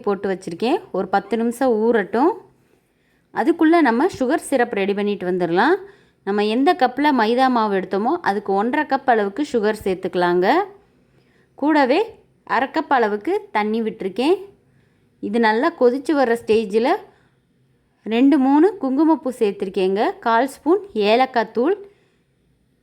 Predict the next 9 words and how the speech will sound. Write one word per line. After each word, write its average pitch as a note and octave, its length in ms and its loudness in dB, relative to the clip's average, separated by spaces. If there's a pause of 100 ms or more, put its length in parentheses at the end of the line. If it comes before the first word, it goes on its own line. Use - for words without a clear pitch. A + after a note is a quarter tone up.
(140)
இப்போ - 200 0 (140)
இந்த A#3+ 120 2 (100)
சுகர் B3+ 340 -2
சிரப் A#3 360 -2
வந்து A3 160 0 (240)
ஒரு C4+ 220 2
கம்பி C#4+ 240 2 (120)
பதம் A#3 240 0
வர்ற G#3 160 2